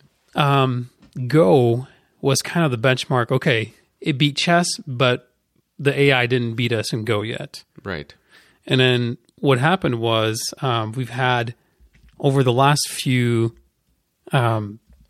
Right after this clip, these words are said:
Speaker 1: over the last few even weeks, last year, we had this machine or this, this A I face off and beat the world's best Go player publicly.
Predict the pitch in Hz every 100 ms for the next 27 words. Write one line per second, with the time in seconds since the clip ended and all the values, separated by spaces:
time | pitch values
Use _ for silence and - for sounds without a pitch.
0 | _ _ 170 135 127 143 - - 123 123
1 | 131 123 110 123 240 123 117 - - -
2 | _ _ _ _ _ 151 139 - - 151
3 | 113 107 _ _ _ - _ - 127 139
4 | 143 131 - - 135 127 - 135 120 -
5 | 185 123 117 113 117 110 - - _ -
6 | 135 143 135 127 127 104 110 - _ _
7 | _ _ - 156 143 - 131 113 113 -
8 | _ _ _ - 135 117 127 123 117 -
9 | - - 131 123 127 135 127 - _ _
10 | - 120 - - _ _ - 151 113 -
11 | - 85 - _ _ - _ _ - _
12 | _ _ _ _ _ _ _ _ _ -
13 | 165 131 - 113